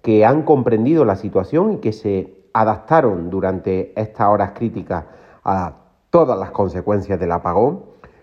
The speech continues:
La sociedad jienense ha vuelto a dar una lección, también los alcaldes y alcaldesas, los concejales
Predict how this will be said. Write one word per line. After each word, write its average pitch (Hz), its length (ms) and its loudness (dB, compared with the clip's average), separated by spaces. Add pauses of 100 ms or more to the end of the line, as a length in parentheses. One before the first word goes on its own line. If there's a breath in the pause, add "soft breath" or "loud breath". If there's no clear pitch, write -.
(100)
La 113 120 0
sociedad 113 440 0
jienense 117 760 0
ha 113 80 2
vuelto 117 400 2
a 107 60 4
dar 113 320 2
una 104 440 -2
lección, 135 760 -2 (260)
también 110 640 0
los 95 180 -2
alcaldes 101 460 -2
y 92 40 0
alcaldesas, 92 600 -4
los 101 140 -4
concejales 107 680 0